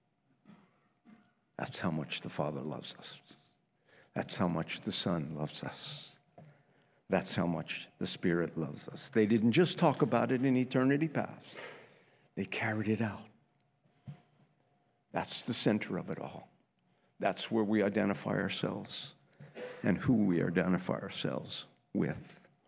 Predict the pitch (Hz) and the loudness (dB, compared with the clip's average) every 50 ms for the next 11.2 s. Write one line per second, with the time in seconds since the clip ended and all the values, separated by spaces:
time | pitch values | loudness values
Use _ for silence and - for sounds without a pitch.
0 | _ _ _ _ _ _ _ _ _ _ _ _ _ _ _ - - 92 92 95 | _ _ _ _ _ _ _ _ _ _ _ _ _ _ _ -2 2 4 4 4
1 | 87 95 95 95 92 90 90 - - - - - - - - _ _ _ _ - | 4 4 2 2 2 0 0 -2 -6 -14 -20 -18 -18 -18 -18 _ _ _ _ -20
2 | _ _ - - - 104 92 98 107 104 101 104 - - - - - - - - | _ _ -12 -2 0 4 4 6 6 6 4 2 -2 -4 -6 -6 -6 -10 -12 -12
3 | - - - - - - _ _ _ _ _ _ _ _ - - _ _ - - | -12 -12 -12 -14 -18 -20 _ _ _ _ _ _ _ _ -20 -20 _ _ -2 0
4 | 101 87 92 104 90 92 101 95 - - - 82 78 71 - - - _ _ _ | 0 2 4 4 6 6 4 4 2 -2 -4 -4 -4 -6 -8 -10 -18 _ _ _
5 | _ _ _ _ _ _ - _ _ _ - - - 92 - - - - 127 113 | _ _ _ _ _ _ -20 _ _ _ -10 -4 -2 -2 -2 -2 -2 0 2 4
6 | 107 104 92 82 76 - - - - _ _ _ _ _ _ _ _ _ _ _ | 4 4 4 2 0 -6 -10 -20 -20 _ _ _ _ _ _ _ _ _ _ _
7 | _ _ _ - - 92 - - - - - 104 69 - - - - - - - | _ _ _ -6 -6 -4 -4 -4 -6 -2 -2 -2 -2 -2 -6 -10 -10 -10 -8 -8
8 | - - - - - - - 95 92 85 90 92 98 107 107 107 107 98 98 - | -8 -10 -12 -14 -14 -6 0 2 2 4 6 6 6 6 6 6 4 2 0 -2
9 | - 98 95 90 - - - - - - - - 82 87 80 69 69 67 - - | -2 -2 -2 -2 -4 -6 -4 -4 -4 -4 -4 -2 -2 -2 -2 -2 -4 -6 -8 -12
10 | - _ _ _ _ _ _ - - _ _ - - 85 117 131 123 - - - | -20 _ _ _ _ _ _ -20 -20 _ _ -10 -2 4 4 4 4 2 0 -2
11 | - - - - | -4 -4 -4 -10